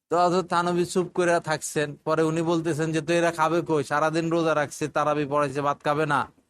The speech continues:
আবার সেহরি খাবে, আপনি জঙ্গলে পাঠাই দিছেন।" পরে হযরত বললেন যে, "তো আমি জঙ্গলে পাঠাইছি, কেউ যদি খানা পাঠায়, আমি তো আর নিষেধ করি নাই।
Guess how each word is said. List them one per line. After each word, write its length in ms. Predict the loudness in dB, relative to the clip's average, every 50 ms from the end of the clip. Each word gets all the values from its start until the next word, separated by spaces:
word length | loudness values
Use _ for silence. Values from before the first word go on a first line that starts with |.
| _ -4
আবার 180 | -2 -2 -2
সেহরি 340 | -2 0 2 2 4 4 2
খাবে, 260 | 2 0 0 2 0
আপনি 220 | 0 -2 -2 -4 -2
জঙ্গলে 380 | -2 -2 0 0 0 0 0
পাঠাই 260 | 0 0 0 0 0
দিছেন।" 320 | -2 -2 -6 -6 -6 -8 -8 -10 _ _ _ _ _ _ _ _ _ _ _ _ _ _ _ _ _ _ _ _ _ _ _ _ _ _ _ _ _ _ _ _ _ _ _ _ _ _ _ _ _ _ _ _ _ _ _ _ _ _ _ _ _ _ _ _ _ _
পরে 240 | -2 0 2 4 4
হযরত 280 | 4 2 2 2 0 -2
বললেন 420 | 0 0 0 0 0 0 0 0
যে, 320 | 0 2 2 2 2 0 -4 -8 -8 -4
"তো 80 | 0
আমি 340 | 2 2 2 2 2 2 0
জঙ্গলে 400 | 0 0 2 2 2 2 4 2
পাঠাইছি, 460 | 2 2 2 2 2 2 0 -2 -4
কেউ 240 | -2 0 2 4 4
যদি 220 | 4 4 4 2 2
খানা 280 | 2 2 2 2 2
পাঠায়, 280 | 2 2 2 2 4 2
আমি 220 | 2 2 2 0
তো 100 | 2 2
আর 60 | 2
নিষেধ 360 | 2 2 2 0 0 -2 0 2
করি 220 | 2 2 2 2
নাই। 180 | -2 -4 -6